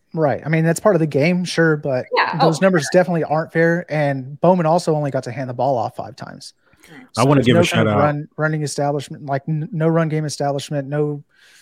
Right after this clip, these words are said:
Speaker 1: like, great pass protection for, you know, it's,
Speaker 3: Yeah.
Speaker 1: it's, you know, you gotta get into a rhythm, and it's kinda like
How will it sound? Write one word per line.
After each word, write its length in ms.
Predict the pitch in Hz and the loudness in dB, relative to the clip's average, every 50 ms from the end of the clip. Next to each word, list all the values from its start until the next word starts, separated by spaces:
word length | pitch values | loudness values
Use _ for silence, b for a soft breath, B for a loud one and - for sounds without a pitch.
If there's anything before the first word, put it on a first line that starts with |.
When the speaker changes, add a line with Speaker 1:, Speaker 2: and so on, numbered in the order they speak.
| b b b b b | b b b b b
Speaker 1:
like, 200 | - 143 127 120 _ _ _ _ _ _ _ - 160 | -10 -10 -10 -10 _ _ _ _ _ _ _ -12 -10
great 340 | 139 143 139 139 139 139 - | -6 -2 -2 -2 -2 -2 -4
pass 240 | - 147 143 139 | -2 -2 -2 -2
protection 460 | - - 135 - 135 135 - - 139 127 | -4 -10 -10 -10 -10 -10 -10 -12 -14 -10
for, 260 | - 135 135 143 - - - | -8 -8 -8 -10 -12 -14 -12
you 100 | 165 151 | -8 -6
know, 120 | 139 135 | -4 -4
it's, 240 | 139 131 - - - | -4 -4 -6 -6 -6
Speaker 3:
Yeah. 140 | 87 85 85 | -8 -8 -10
Speaker 1:
it's, 220 | - - - - - _ _ _ _ _ _ _ _ _ - | -10 -10 -10 -12 -12 _ _ _ _ _ _ _ _ _ -18
you 120 | 143 123 | -18 -18
know, 140 | - - 139 - _ _ - | -18 -18 -20 -20 _ _ -8
you 80 | 151 | -4
gotta 160 | 151 160 151 151 | -2 0 2 2
get 80 | 160 | 0
into 180 | 160 143 - 165 | 0 0 0 0
a 40 | 160 | 2
rhythm, 340 | 156 147 147 139 139 135 | 4 4 2 2 0 -2
and 80 | 135 127 | -4 -6
it's 120 | 127 - | -6 -8
kinda 200 | - - 139 131 | -8 -6 -6 -6
like 240 | 127 123 120 117 113 | -6 -6 -6 -8 -8